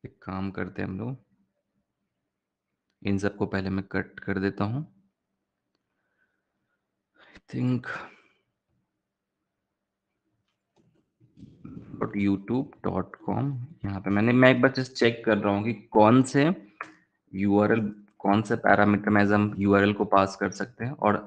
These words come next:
अगर हम ना, हमारा ये प्रोग्राम भी रन नहीं होगा, तो हमें डॉक्यूमेंट डॉट राइट वगैरह को हटाना पड़ेगा, ठीक है।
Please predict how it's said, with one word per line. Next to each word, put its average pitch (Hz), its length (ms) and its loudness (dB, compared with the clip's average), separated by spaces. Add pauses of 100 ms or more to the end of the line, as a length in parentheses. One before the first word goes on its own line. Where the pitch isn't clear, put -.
अगर 127 220 2
हम 120 180 2
ना, 120 160 4
हमारा 117 300 8
ये 120 140 4
प्रोग्राम 120 360 6
भी 120 80 6
रन 110 160 4
नहीं 113 320 6
होगा, 101 260 2 (420)
तो 113 60 0
हमें 117 240 2
डॉक्यूमेंट 120 520 2
डॉट 110 180 6
राइट 107 200 6
वगैरह 107 260 4
को 123 120 4
हटाना 95 420 2
पड़ेगा, - 460 -4
ठीक 107 140 0
है। 151 100 0